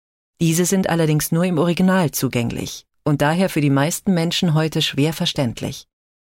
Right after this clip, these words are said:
Sie werden eher für das vertiefte religiöse Studium oder die wissenschaftliche Forschung verwendet, als für die alltäglichen Fragen von jüdischen Gläubigen.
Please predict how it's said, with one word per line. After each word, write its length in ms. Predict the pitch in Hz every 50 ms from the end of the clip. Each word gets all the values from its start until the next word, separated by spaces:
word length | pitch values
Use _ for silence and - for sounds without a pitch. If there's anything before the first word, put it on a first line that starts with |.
| _ _ _ _ _ _ _
Sie 200 | - - 202 180
werden 240 | 185 202 214 214 -
eher 240 | - 180 190 190 -
für 100 | - 170
das 180 | 160 160 -
vertiefte 560 | - - 147 147 - 196 196 - - - 139 -
religiöse 460 | 139 143 139 139 147 151 147 - 147
Studium 560 | - - - 208 196 156 - 113 101 107 101
oder 220 | - - 127 120 110
die 140 | 123 120 127
wissenschaftliche 640 | 151 - - 143 - 139 113 - - 123 - 139
Forschung 400 | - - 180 180 170 120 107 131
verwendet, 520 | 123 - 127 120 127 131 143 156 160 - - _ _ _ _
als 240 | - 170 185 196 -
für 140 | - 190 170
die 140 | 175 175 -
alltäglichen 640 | 151 151 147 - 190 196 196 - 196 - - 202
Fragen 440 | - - - 135 127 127 131 143 156
von 180 | 147 - 165 151
jüdischen 400 | 139 131 123 135 - - 170 160
Gläubigen. 560 | 151 151 135 117 101 101 - - - - -